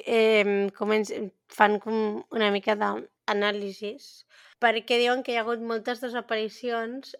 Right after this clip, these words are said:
i morts similars, eh, recentment a la zona de, del riu. I a part de, de la relació d'aquests morts amb les drogues,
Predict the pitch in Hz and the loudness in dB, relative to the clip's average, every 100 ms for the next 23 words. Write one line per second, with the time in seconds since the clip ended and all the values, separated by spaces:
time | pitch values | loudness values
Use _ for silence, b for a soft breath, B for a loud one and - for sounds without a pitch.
0 | _ - 233 233 214 214 220 - - - | _ -8 -6 -4 0 2 2 -4 -16 -20
1 | - - 240 220 208 208 208 262 - - | -18 -10 -6 -2 0 2 0 -4 -14 -16
2 | - 208 196 202 196 214 208 208 226 - | -8 -6 -4 -4 -6 -6 -6 -6 -6 -6
3 | 214 202 190 202 202 214 220 269 202 202 | -4 -2 -4 -6 -6 -6 -10 -12 -10 -6
4 | 196 196 196 202 - _ - 196 190 185 | -4 -4 -6 -10 -14 _ -18 -12 -12 -10
5 | 190 190 180 - _ - 226 214 226 - | -6 -6 -6 -16 _ -2 0 2 0 0
6 | 214 208 226 233 233 240 240 233 226 - | 0 4 2 2 4 6 8 8 4 -2
7 | 240 220 214 214 214 208 240 233 226 214 | -4 2 4 4 2 0 0 0 0 -4
8 | 226 226 226 214 196 190 180 220 233 233 | -4 -2 -2 -2 -2 -4 -4 2 4 4
9 | 226 254 - | 2 -2 -10